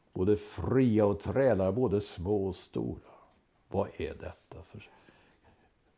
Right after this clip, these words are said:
Vad är det för något? Guds stora gästabud.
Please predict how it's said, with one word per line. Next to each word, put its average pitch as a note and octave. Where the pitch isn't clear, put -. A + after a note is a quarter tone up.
Vad A2
är G#2+
det G#2
för -
något? -
Guds -
stora G#2+
gästabud. F2